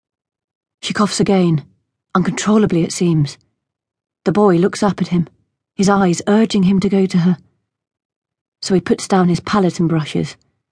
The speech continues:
strides across the yard, into the corridor, through the entrance hall where he notices one of his paintings. He's walked past it a hundred times, but now he's caught by it,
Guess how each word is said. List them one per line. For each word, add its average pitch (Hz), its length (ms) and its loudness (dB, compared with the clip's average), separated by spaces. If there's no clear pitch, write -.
strides 190 480 0
across 185 260 -2
the 185 120 2
yard, 156 420 2
into 185 180 2
the 180 120 -2
corridor, 175 480 0
through 196 140 2
the 185 140 4
entrance 185 380 -2
hall 160 200 0
where 165 120 0
he 180 120 0
notices 175 420 0
one 175 160 2
of 170 80 0
his 180 120 -2
paintings. 165 560 -2
He's 202 180 2
walked 254 240 0
past 202 380 0
it 170 100 0
a 175 60 2
hundred 214 360 0
times, 160 640 0
but 214 100 -2
now 214 140 4
he's 214 140 2
caught 233 280 -2
by 165 180 2
it, - 220 -4